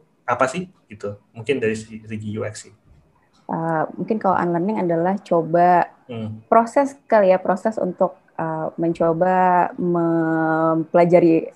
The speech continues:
Speaker 2: pelajari, me-, me-, memahami nih konteks baru dan coba, oke, kita, eh, apa yang udah kita lakukan yang lama, mungkin kita coba
Speaker 1: Hmm.
Speaker 2: unlearn dulu,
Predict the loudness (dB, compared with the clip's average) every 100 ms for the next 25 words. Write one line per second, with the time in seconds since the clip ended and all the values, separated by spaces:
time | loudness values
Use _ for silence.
0 | _ _ -10 -6 -4 -4 -2 -2 0 0
1 | 0 0 0 2 2 2 0 0 2 2
2 | 2 0 -2 -4 -6 -6 -2 -2 0 2
3 | 2 2 0 0 4 2 2 _ _ _
4 | _ -12 0 2 2 0 -4 -6 4 6
5 | 6 4 -4 _ _ _ _ _ _ -2
6 | -2 -2 _ _ -2 2 4 4 4 2
7 | 2 0 0 0 -2 0 0 0 0 -2
8 | -4 -6 -4 -2 -4 0 2 4 2 -2
9 | _ -4 0 4 4 6 4 2 4 6
10 | 4